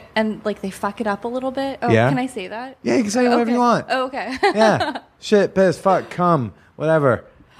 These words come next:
Speaker 1: Oh, wow. That sounds like a really interesting melange.
Speaker 2: Yeah.
Speaker 1: Shit, piss, and cum.
Speaker 2: What, what is a melange? Because I'm an
Speaker 1: <laughs>
Speaker 2: idiot.
Speaker 1: A mixture.
Speaker 2: A mixture. Okay.
Speaker 1: Yeah.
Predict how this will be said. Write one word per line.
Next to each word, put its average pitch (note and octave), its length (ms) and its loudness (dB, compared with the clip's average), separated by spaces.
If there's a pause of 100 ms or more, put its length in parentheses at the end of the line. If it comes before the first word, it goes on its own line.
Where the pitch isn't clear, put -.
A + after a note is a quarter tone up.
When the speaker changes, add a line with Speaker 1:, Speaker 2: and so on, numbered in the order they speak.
(140)
Speaker 1:
Oh, C#4 500 0
wow. B3 320 0
That A#3+ 200 -2
sounds C4+ 260 -4
like B3+ 140 -6
a A#3+ 80 -4
really G3 300 -6
interesting F#3 600 -12
melange. F#3 640 -8 (180)
Speaker 2:
Yeah. A2 240 4 (180)
Speaker 1:
Shit, - 280 -8
piss, G#3 180 -10
and F#3+ 120 -14
cum. F#3+ 320 -12 (180)
Speaker 2:
What, B2 340 0
what A2 180 -4
is C#3 160 2
a C#3+ 80 2
melange? G#2 640 0
Because F#2+ 460 0
I'm G2+ 380 4
an G2 180 2
Speaker 1:
<laughs> - 60 -
Speaker 2:
idiot. F2+ 420 2 (800)
Speaker 1:
A G3 140 -8
mixture. G3+ 640 -12 (240)
Speaker 2:
A G#2+ 60 -6
mixture. G#2 360 -4
Okay. G2+ 280 0
Speaker 1:
Yeah. - 100 -14